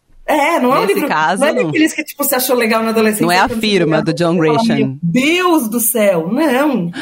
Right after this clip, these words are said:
Speaker 1: <laughs>
Speaker 2: Se bem que eu amo a Firma, já li várias vezes, eu adoro. Quando eu quero descansar, eu leio a Firma. Ou Dossiê
Speaker 1: É, gente.
Speaker 2: Pelicano.
Speaker 1: Não, tem gente que assiste qualquer série <laughs> no Netflix. Ou a gente, é, eu acho que o princípio é o mesmo, né?
Speaker 2: Sim, sim.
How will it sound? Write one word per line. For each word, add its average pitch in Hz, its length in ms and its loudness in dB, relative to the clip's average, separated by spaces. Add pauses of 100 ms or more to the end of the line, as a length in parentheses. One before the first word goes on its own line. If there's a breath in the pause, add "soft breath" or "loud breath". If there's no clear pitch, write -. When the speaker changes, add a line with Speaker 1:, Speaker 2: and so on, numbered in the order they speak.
(140)
Speaker 1:
<laughs> 277 240 -2
Speaker 2:
Se - 100 -4
bem 170 120 2
que - 80 -4
eu 196 80 0
amo 165 240 0
a 147 80 -2
Firma, 143 280 -2
já 147 80 -2
li 143 120 0
várias 151 280 0
vezes, 147 420 -4
eu 139 100 -4
adoro. 139 400 -2
Quando 147 160 0
eu 156 60 -2
quero 170 180 -2
descansar, 160 560 -2
eu 160 40 0
leio 165 200 2
a 175 60 0
Firma. 143 520 -4 (180)
Ou 160 200 2
Dossiê 160 260 -4
Speaker 1:
É, 370 160 0
gente. 254 60 -2
Speaker 2:
Pelicano. 151 760 -2 (340)
Speaker 1:
Não, 440 240 2
tem 214 120 0
gente 180 280 -2
que 220 60 0
assiste 220 1080 -2 (140)
qualquer 190 300 -2
série 190 280 0
<laughs> 190 300 -4
no 254 380 0
Netflix. 220 580 -2
Ou 320 220 2
a 339 60 0
gente, 285 300 -8
é, - 80 -4 (320 loud breath)
eu 247 140 2
acho 277 160 -2
que 320 80 0
o - 80 -4
princípio 302 460 -2
é - 20 2
o 311 100 0
mesmo, 233 460 0
né? 160 140 -4
Speaker 2:
Sim, 170 360 0
sim. 139 380 -4